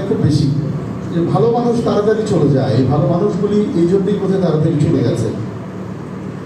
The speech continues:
শোনার সঙ্গে সঙ্গে যখন আম-, আম-, বাসায় যাচ্ছিলাম, মগবাজারে ছিলাম, তখন শুনি হসপিটালে গেলাম, তারপর ওইখানে গাজী টিভির সামনে জানাজা,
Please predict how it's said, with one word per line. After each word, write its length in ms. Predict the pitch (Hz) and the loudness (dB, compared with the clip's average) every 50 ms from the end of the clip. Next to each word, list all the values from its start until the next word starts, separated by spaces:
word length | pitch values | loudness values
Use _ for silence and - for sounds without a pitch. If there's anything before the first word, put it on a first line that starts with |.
| - - - | -12 -2 0
শোনার 220 | 208 214 202 190 190 | 0 2 2 2 0
সঙ্গে 240 | 202 196 190 196 202 | 0 2 2 2 2
সঙ্গে 340 | 208 196 190 185 180 190 | 2 2 2 2 2 2
যখন 280 | 175 175 190 180 180 - | 2 2 2 2 0 0
আম-, 180 | 170 165 170 170 | 0 0 2 2
আম-, 280 | 170 170 - - - 156 | 0 0 0 -2 -2 0
বাসায় 260 | 156 151 208 196 185 - | 2 2 2 2 2 2
যাচ্ছিলাম, 420 | - 160 151 151 - 208 170 156 160 | 2 0 0 2 0 2 2 2 2
মগবাজারে 540 | 143 147 151 147 151 160 151 156 - - - | 2 4 2 2 2 2 2 0 0 0 0
ছিলাম, 220 | 147 139 131 135 139 135 | 2 2 2 4 2 2
তখন 260 | 139 135 139 - 147 147 - - - - - - - | 2 2 2 2 2 0 0 -2 -4 -6 -6 -6 -2
শুনি 200 | - 196 208 208 | 0 2 2 4
হসপিটালে 600 | 185 185 175 - - - 175 170 180 170 175 170 | 4 4 2 2 0 2 2 2 2 2 2 2
গেলাম, 280 | 160 160 160 165 165 160 165 160 - - | 2 2 2 2 0 0 0 -2 -2 -2
তারপর 320 | 151 143 147 143 156 147 143 | 0 0 0 2 2 2 2
ওইখানে 540 | 143 139 135 139 147 151 147 143 143 135 135 - - - - - - - - 135 | 2 2 2 2 2 2 4 4 4 4 2 0 -2 -4 -4 -4 -6 -4 0 0
গাজী 260 | 131 127 - 160 165 | 0 2 2 2 2
টিভির 180 | - - 156 147 | 2 2 2 2
সামনে 300 | 151 139 131 127 127 - | 2 4 4 2 2 2
জানাজা, 440 | 127 123 135 147 143 147 143 147 | 2 2 2 2 2 2 2 2